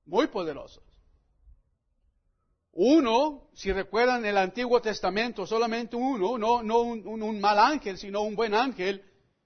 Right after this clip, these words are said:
amigos, mató a o-, ciento ochenta y cinco mil. Uno solo. Seres muy poderosos.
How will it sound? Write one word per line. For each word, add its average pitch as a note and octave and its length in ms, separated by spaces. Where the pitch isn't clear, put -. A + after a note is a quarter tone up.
amigos, C4+ 420
mató A#3 520
a C4+ 140
o-, - 420
ciento F4 600
ochenta C4+ 840
y A3 80
cinco D4+ 760
mil. G#3 680
Uno A#3 280
solo. F3+ 400
Seres A3+ 300
muy A3 160
poderosos. F3 800